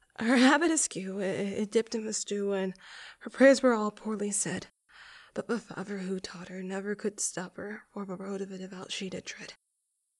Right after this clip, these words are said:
A red sun rose over a clumsy nun, her habit askew, it dipped in the stew, and her prayers were all poorly said.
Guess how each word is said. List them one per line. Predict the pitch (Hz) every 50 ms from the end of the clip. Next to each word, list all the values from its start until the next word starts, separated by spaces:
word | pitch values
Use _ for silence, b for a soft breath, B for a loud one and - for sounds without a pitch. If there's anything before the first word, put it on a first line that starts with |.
| _ _ _ _ _ _ _ _ _ _ _ _ _ _ _ _ _ -
A | - 202
red | 196 208 202 202 202
sun | - - 208 202 202 202
rose | 190 185 190 190 190 190 196
over | 196 196 185 196 190 190 185
a | 185
clumsy | 185 185 185 190 190 190 214 175 175
nun, | 165 208 220 226 208 196
her | 196 180 185 190 190
habit | 190 - - 214 202 196 196
askew, | 196 - - - - 214 214 208
it | 196 170 - -
dipped | - 202 196 - -
in | 202 202
the | 190
stew, | 185 - - - - 185 180 180 180 - b b b b b b b b b b b b b b b b b
and | - 214
her | 220 214
prayers | - - 226 226 220 202 208
were | 208 202
all | 190 196 190
poorly | - - 190 180 180 180
said. | 170 - - 190 185 190